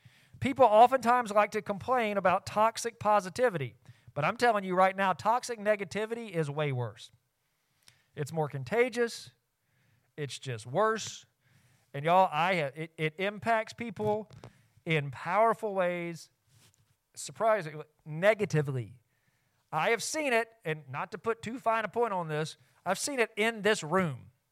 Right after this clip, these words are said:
Okay, I've seen people come into this room on Thursday nights or other nights of the week and be feeling good and then hanging out with people for a little while who aren't feeling good. The next thing you know, the person who leaves, who came feeling good, leaves not feeling good.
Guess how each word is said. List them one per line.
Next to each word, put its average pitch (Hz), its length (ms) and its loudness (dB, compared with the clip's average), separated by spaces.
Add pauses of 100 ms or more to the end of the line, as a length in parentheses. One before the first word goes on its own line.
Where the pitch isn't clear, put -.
(1700)
Okay, 180 260 0
I've 190 200 -2
seen 233 180 -8
people 185 240 -6
come 208 200 0
into 254 120 2
this 240 200 0
room 208 380 2
on 147 180 -8
Thursday 220 280 -2
nights 214 300 -2
or 165 60 -8
other 208 120 0
nights 208 260 -2
of 190 40 -20
the 196 80 -6
week 190 300 -6
and 147 120 -8
be 147 100 -6
feeling 262 380 -4
good 190 300 4
and 165 120 0
then 160 80 0
hanging 220 280 0
out 233 100 4
with 214 100 0
people 202 140 2
for 196 120 -2
a 190 60 0
little 185 160 2
while 180 260 4
who 143 140 -6
aren't 233 240 4
feeling 170 260 -4
good. 165 140 2
The 156 80 -8
next 202 220 -4
thing 214 100 -6
you 196 60 -6
know, 190 120 2
the 170 60 -10
person 196 300 -2
who 175 80 -4
leaves, 220 300 0
who 156 80 -6
came 247 280 0
feeling 175 300 -2
good, 160 380 0
leaves 180 360 -2
not 165 220 -4
feeling 135 240 -8
good. 110 160 -16